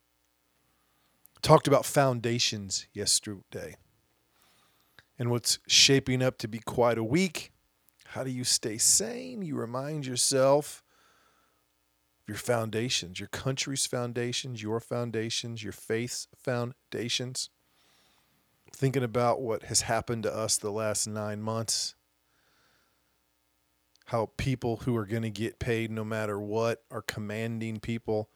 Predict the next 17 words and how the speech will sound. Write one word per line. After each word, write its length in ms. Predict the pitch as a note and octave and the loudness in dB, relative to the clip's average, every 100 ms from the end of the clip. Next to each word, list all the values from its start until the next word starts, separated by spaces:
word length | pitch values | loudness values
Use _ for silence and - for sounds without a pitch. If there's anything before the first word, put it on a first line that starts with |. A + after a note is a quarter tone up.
| _ _ _ - | _ _ _ -4
who 200 | - A2+ | 0 0
work 520 | G2 G#2 B2 - - _ _ _ | 0 0 0 -2 -14 _ _ _
for 140 | - | -6
their 180 | A#2+ A#2+ | -2 -2
money. 380 | A#2+ A#2+ B2+ - _ _ _ _ _ _ _ _ _ _ _ _ _ - _ _ _ - _ | 0 -2 -4 -8 _ _ _ _ _ _ _ _ _ _ _ _ _ -20 _ _ _ -20 _
Entrepreneurs 1160 | B2 B2 - B2 C3 B2 A#2+ A#2+ A#2+ A#2+ - - _ _ _ _ _ | 0 0 0 0 0 0 2 2 2 2 -2 -4 _ _ _ _ _
hewn 600 | - - C3 C#3 C3 B2+ | -8 -2 2 2 2 2
from 220 | - A#2+ | 0 -2
the 60 | A2 | 2
same 380 | - C3 B2 A#2+ | 4 4 2 -2
cloth 480 | - B2 A#2+ A#2+ A2+ | 2 6 6 6 2
as 160 | G#2 | -4
those 360 | G2+ A2+ A#2+ A2+ | -2 0 0 -2
who 80 | A2 | -4
founded 520 | - A#2+ A2+ A2 A2+ | -4 -4 -4 -4 -4
our 300 | C3 A#2 A2 - - _ | 0 0 0 -4 -20 _
country. 540 | - B2 A#2 B2+ A#2+ | -2 0 0 -2 -2